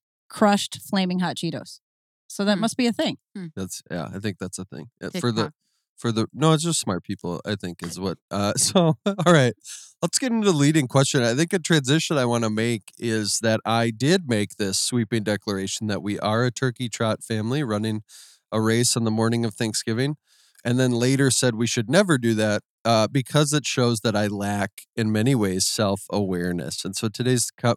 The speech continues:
Speaker 3: question
Speaker 2: Mm.
Speaker 3: is
Speaker 1: Or you now have kids and you realized, who wants to get up and go run before you have a day
Speaker 3: Yeah,
Speaker 1: like
Speaker 3: yeah.
Speaker 1: that?
Speaker 3: Uh,
Speaker 1: Yeah.
Speaker 3: so what should I do if I lack self-awareness? Or maybe another way,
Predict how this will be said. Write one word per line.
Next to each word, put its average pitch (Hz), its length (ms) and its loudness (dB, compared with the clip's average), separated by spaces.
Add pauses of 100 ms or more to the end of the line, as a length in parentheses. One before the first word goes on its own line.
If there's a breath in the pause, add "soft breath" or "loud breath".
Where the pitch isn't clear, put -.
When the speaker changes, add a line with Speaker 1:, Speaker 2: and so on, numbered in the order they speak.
(100)
Speaker 3:
question 147 380 2
Speaker 2:
Mm. - 60 -2
Speaker 3:
is 160 180 6
Speaker 1:
Or 226 200 8
you 196 380 4
now 180 280 2
have 170 180 0
kids 135 440 -6
and 147 200 -4
you 135 100 -4
realized, - 600 -10 (260)
who 254 120 -2
wants 226 280 0
to 190 100 -4
get 175 120 -2
up 160 180 -4 (100)
and 185 120 0
go 165 120 0
run 160 520 -2
before 160 260 -4
you 160 80 -2
have 156 140 -2
a 160 40 -10
day 165 440 -8 (200)
Speaker 3:
Yeah, - 200 -8 (240)
Speaker 1:
like 107 220 -2
Speaker 3:
yeah. - 40 -6
Speaker 1:
that? - 260 -8 (280)
Speaker 3:
Uh, 110 100 -4
Speaker 1:
Yeah. - 80 -4
Speaker 3:
so 123 240 4
what 131 300 2
should 190 260 0
I 190 200 4
do 98 440 -2 (1000)
if 135 300 4
I 113 160 2
lack 101 480 0
self-awareness? 95 1040 -2
Or 110 60 -2
maybe 113 320 0
another 104 340 -2
way, 95 260 -2